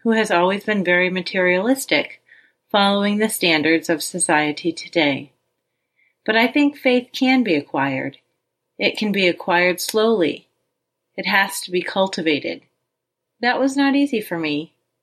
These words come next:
and I assume that it is difficult for everyone else."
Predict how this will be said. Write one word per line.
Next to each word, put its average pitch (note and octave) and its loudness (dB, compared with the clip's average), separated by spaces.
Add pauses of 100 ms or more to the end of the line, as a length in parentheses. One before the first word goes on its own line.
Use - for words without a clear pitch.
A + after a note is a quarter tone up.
and G3 0
I G3+ 2
assume G3 0 (220)
that F#3+ 2
it F3+ 2
is F3+ 0
difficult F#3+ -2
for F3 -2
everyone D#3+ 0
else." D3+ -4